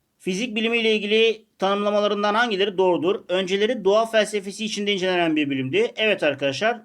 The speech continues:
ö-, daha önceleri doğayı incelediği için doğa felsefesi deniyordu. Biri aldık.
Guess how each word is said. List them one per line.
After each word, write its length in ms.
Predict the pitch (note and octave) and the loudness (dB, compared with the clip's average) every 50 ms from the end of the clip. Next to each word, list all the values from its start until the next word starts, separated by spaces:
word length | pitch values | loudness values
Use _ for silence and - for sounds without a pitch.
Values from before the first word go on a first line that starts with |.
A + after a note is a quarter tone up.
| _ | _
ö-, 300 | - F#3+ G3 - - D#3 | -8 -8 -8 -10 -6 0
daha 240 | D#3+ F3 F#3 F#3 F#3+ F#3+ | 2 4 4 4 2 2
önceleri 520 | E3+ D3+ D3+ C#3+ D3+ F3 G#3 A3 F#3 D3+ | 0 -2 -2 -2 0 0 0 0 -2 -2
doğayı 320 | E3 E3+ E3 E3 E3+ F#3 | 0 2 2 4 4 2
incelediği 400 | F#3+ F3+ D#3 D#3+ D#3 D3+ C#3 C#3+ | 2 0 0 -2 -2 -2 -2 -4
için 240 | C3+ C3 G3+ A3+ G3+ | -4 -4 -6 -4 -2
doğa 180 | F3 F3 F3+ F3 | 2 2 2 2
felsefesi 540 | E3+ F3 D#3+ D3 C3+ C#3+ C3 C#3 C3 B2+ C3 | 2 0 0 0 -2 -6 -8 -8 -8 -6 -4
deniyordu. 460 | C3+ B2+ B2+ B2 B2+ E3 G3 F#3 D#3 | -4 -2 -4 -2 -2 -2 -4 -2 -2
Biri 180 | D#3+ E3 F3+ | 0 2 2
aldık. 480 | F3 E3+ E3+ D3+ D3 E3+ F3 - - - | 2 2 2 2 0 -2 -2 -4 -10 -20